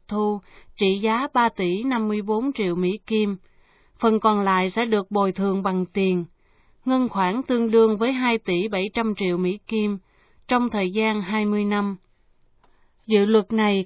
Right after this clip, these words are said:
còn phải được Thượng viện Tiệp thông qua, trong đó đa số là những người thuộc Đảng Xã hội Dân Chủ và Cộng sản. Những người này cho rằng biện pháp trả lại tài sản như thế là thái quá.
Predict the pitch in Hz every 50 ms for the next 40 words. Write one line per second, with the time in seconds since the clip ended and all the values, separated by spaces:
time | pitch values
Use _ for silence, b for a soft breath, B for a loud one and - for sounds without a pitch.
0 | - - 220 208 202 202 185 202 233 247 220 220 196 185 - - 196 196 190 190
1 | 202 190 208 190 185 196 185 - 202 185 180 - - 196 220 226 226 214 214 214
2 | 214 214 214 202 190 b b b b b b b b b b - 262 247 254 240
3 | 226 226 240 277 302 269 254 240 220 - 233 240 277 302 285 254 214 202 202 220
4 | 262 269 247 220 202 185 - 196 190 - 208 202 185 180 208 240 226 - 202 190
5 | 220 233 220 196 180 180 180 220 220 226 220 190 - 185 175 175 214 226 240 220
6 | 202 185 - - 175 180 185 180 - 196 175 170 190 240 277 277 _ _ _ _
7 | _ _ _ _ _ _ _ _ - 208 214 269 294 269 240 226 226 220 214 208
8 | 196 190 - 247 247 240 233 220 202 196 190 180 190 185 185 196 - 240 269 294
9 | 302 - 220 202 214 214 196 185 185 - 202 190 185 175 - - 185 170 180 220
10 | 254 247 233 220 - 196 208 220 240 277 302 277 240 208 185 175 - 190 202 226
11 | 247 226 233 220 214 233 262